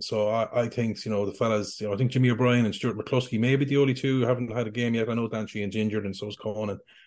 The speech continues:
But I think they're the only two that hasn't minutes. But, but I think if you speak to them, I, you know, I'm guessing here that they'd be absolutely delighted the way things are going. Um, the McCluskey and O'Brien, even though they haven't got game time yet.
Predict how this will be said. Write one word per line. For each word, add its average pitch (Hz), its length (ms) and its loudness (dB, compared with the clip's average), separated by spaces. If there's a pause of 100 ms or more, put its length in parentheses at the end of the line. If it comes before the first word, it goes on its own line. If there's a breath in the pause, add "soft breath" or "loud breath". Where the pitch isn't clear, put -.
(120 loud breath)
But 110 120 2
I - 40 -14
think 143 320 2
they're 117 140 2
the 110 80 2
only 117 120 2
two 117 220 -2
that 110 100 2
hasn't 113 240 0
minutes. 127 300 -2 (640 soft breath)
But, 110 220 -2
but 120 100 2
I 117 60 4
think 127 180 2
if 117 80 2
you 113 120 2 (320)
speak - 300 -4
to - 100 -6
them, 104 320 2
I, 101 180 0
you 104 120 -4
know, 95 160 -2
I'm 98 140 -6
guessing 107 340 0
here 95 180 0
that 95 220 -4
they'd 104 140 -2
be 98 100 0
absolutely 98 560 -4
delighted 98 400 -2
the 110 80 -2
way 98 140 2
things 98 240 -2
are 95 80 -2
going. 101 360 0 (120)
Um, 92 260 -4
the 95 220 -2 (200)
McCluskey 98 600 -2
and 92 120 -4
O'Brien, 101 520 0
even 101 160 -4
though 98 80 0
they 101 80 -2
haven't 104 140 -4
got 98 140 -4
game 101 220 -2
time 101 220 -2
yet. 104 240 -2